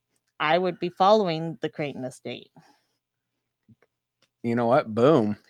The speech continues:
Speaker 1: Goes the
Speaker 2: Yeah, that,
Speaker 1: dynamite.
Speaker 2: that's, that was worthy of that. That was good.
Speaker 1: Thank you.
Speaker 2: I like that.
Speaker 1: Thank you.
Speaker 2: Yeah.
Speaker 1: You like all my, uh,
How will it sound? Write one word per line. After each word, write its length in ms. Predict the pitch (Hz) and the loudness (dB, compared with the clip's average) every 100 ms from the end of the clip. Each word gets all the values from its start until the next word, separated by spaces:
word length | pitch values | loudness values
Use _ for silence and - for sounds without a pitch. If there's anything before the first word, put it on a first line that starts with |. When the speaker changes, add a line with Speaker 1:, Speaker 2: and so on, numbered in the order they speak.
| _ - | _ 0
Speaker 1:
Goes 180 | 226 | 0
the 60 | 302 | 2
Speaker 2:
Yeah, 220 | 277 311 | 6 8
that, 100 | 359 349 | 8 6
Speaker 1:
dynamite. 440 | 381 403 415 427 | 6 8 8 8
Speaker 2:
that's, 180 | 392 - | 8 6
that 260 | 165 151 | 4 4
was 140 | 254 151 | 4 4
worthy 320 | 160 208 131 | 4 4 2
of 120 | 120 | 0
that. 160 | 120 113 | -2 0
That 120 | 180 | 0
was 120 | 214 | -2
good. 420 | 127 202 - 220 - | 0 2 2 -2 -2
Speaker 1:
Thank 280 | 247 330 | -4 -2
you. 100 | 180 160 | 2 2
Speaker 2:
I 140 | 139 | 4
like 240 | 147 254 | 2 2
that. 280 | 113 104 92 - | 0 -2 -4 -4
Speaker 1:
Thank 260 | 247 320 - | -2 -2 -2
you. 200 | 151 156 - - | -2 -4 -8 -14
Speaker 2:
Yeah. 120 | 262 208 _ _ _ - | -10 -10 _ _ _ 0
Speaker 1:
You 80 | |
like 200 | 247 254 | 4 6
all 100 | 285 | 6
my, 320 | 269 269 262 269 | 6 4 6 6
uh, 240 | 254 247 | 6 6